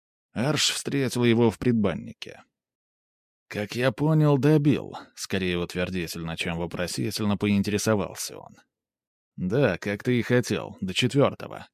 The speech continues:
кивнул маг, сдирая с себя датчики и почесывая зудящие места креплений. «И, кстати, аквариум вам придется обустраивать по новой. Твари всех убили». «Серьезно?» удивился Евгений Юрьевич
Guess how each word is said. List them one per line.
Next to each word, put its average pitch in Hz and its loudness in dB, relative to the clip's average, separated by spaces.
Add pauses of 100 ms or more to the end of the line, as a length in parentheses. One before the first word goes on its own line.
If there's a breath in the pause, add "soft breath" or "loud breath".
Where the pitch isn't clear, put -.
кивнул 85 -6
маг, 98 2
сдирая 92 -2
с - -6
себя 90 -2
датчики 98 -2 (180 loud breath)
и 104 -10
почесывая 101 0
зудящие 92 0
места 92 -2
креплений. - -10 (840 soft breath)
«И, 123 -4
кстати, 117 2
аквариум 123 6
вам 113 6
придется 113 2
обустраивать 101 0
по 110 2
новой. 78 -2 (440)
Твари 117 2
всех 117 0
убили». 101 -2 (800)
«Серьезно?» 107 0 (160)
удивился 87 -4
Евгений 87 -2
Юрьевич 101 2